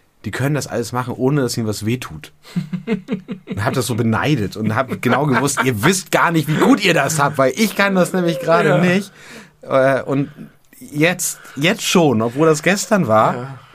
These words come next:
Speaker 1: äh, hab ich diese Gedanken nicht mehr.
Speaker 2: Nee, aber es ist natürlich auch immer wahr, dass es, es bringt ja nichts.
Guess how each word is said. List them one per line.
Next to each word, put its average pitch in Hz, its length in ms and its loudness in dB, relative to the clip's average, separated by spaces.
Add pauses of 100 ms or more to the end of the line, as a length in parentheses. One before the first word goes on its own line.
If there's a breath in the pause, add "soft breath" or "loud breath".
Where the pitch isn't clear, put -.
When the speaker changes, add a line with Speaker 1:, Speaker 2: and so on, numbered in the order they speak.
(120)
Speaker 1:
äh, 139 960 -18
hab 160 160 -2
ich 196 100 -4
diese 117 200 -4
Gedanken 92 400 -4
nicht 85 180 -12
mehr. 107 140 -8
Speaker 2:
Nee, 135 300 -4
aber 143 220 0
es - 120 -2
ist 185 320 -6 (100)
natürlich 147 640 -2
auch 131 240 0
immer 123 300 -4
wahr, 110 200 0
dass 113 160 -6
es, - 160 -14 (720 soft breath)
es - 140 -10
bringt 135 340 -8
ja 101 100 -2
nichts. 92 420 -12